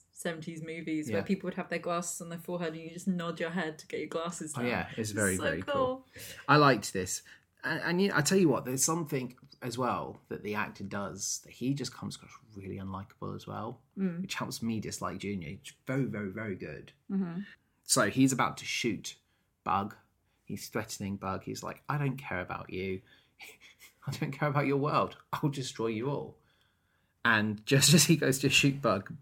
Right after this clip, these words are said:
Speaker 2: Bugette takes a
Speaker 1: She
Speaker 2: bullet.
Speaker 1: jumps in the way and sacrifices herself.
Speaker 2: She asks for one thing. She just says, she
Speaker 1: "Will you
Speaker 2: wants
Speaker 1: sing to me?"
Speaker 2: The way you sing for her, for February, and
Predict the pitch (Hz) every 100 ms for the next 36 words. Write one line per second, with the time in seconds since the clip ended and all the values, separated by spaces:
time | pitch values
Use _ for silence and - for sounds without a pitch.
0 | - 175 - 127 135 131 110 - - -
1 | - 131 113 120 107 104 95 101 190 175
2 | 185 - 202 190 165 156 156 151 160 151
3 | - - 170 156 - - - - - -
4 | - - - 87 - - 123 117 113 -
5 | 110 98 104 110 110 110 95 90 90 98
6 | 101 104 - 101 98 98 - - _ -
7 | 202 208 208 - 190 202 202 180 156 165
8 | 196 110 110 107 104 - 98 92 95 _
9 | _ - 95 110 85 - 95 107 92 85
10 | 80 - - - _ _ 101 101 98 98